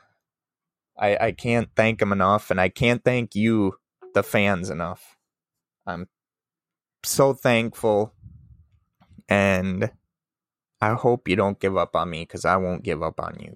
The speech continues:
guys. Thank you so very much. This was the history of the Oakland Raiders, thir-, episode three, the eighties. Tune in next time.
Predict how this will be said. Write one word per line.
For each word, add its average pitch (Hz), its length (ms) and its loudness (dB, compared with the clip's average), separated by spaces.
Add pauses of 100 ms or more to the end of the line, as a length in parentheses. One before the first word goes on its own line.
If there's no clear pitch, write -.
guys. - 260 -18 (1120)
Thank 110 260 2
you 104 100 0
so 120 280 4
very 120 260 2
much. 104 460 0 (260)
This 117 260 2
was 110 480 0 (440)
the 98 120 0
history 120 720 -2 (240)
of 95 80 -4
the 92 100 -2
Oakland 101 400 -2
Raiders, 95 560 -2 (220)
thir-, 107 500 0
episode 107 560 0
three, 98 460 0 (320)
the 98 80 0
eighties. 90 640 -2 (440)
Tune 117 220 -2
in 101 140 0
next 104 280 -2
time. 95 520 -4